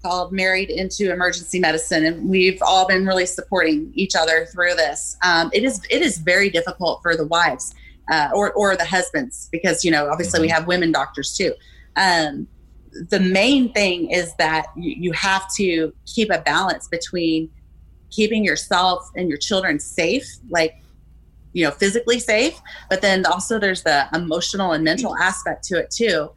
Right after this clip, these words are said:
Speaker 1: You have to, you know, my children, you, you just have to teach them. It's, you have to make it like a game. You know, we're playing a game, you know, we gotta be ten,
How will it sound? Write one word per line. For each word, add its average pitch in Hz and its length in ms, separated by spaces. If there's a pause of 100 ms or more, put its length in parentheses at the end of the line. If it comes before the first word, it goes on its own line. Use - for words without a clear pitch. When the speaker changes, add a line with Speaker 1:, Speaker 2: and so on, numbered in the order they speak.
(260)
Speaker 1:
You 190 140
have 185 220
to, 165 340 (100)
you 196 140
know, 180 100
my 165 140
children, 185 480
you, 170 100
you 185 160
just 170 220
have 190 100
to - 140
teach 214 260
them. 180 80
It's, 170 180
you 190 120
have 196 80
to 202 100
make 190 180
it - 80
like 180 160
a 165 60
game. 160 540 (400)
You 180 120
know, 180 140
we're 185 80
playing 214 300
a 214 40
game, 190 360
you 165 80
know, 165 80
we 170 80
gotta 170 160
be 185 100
ten, 196 320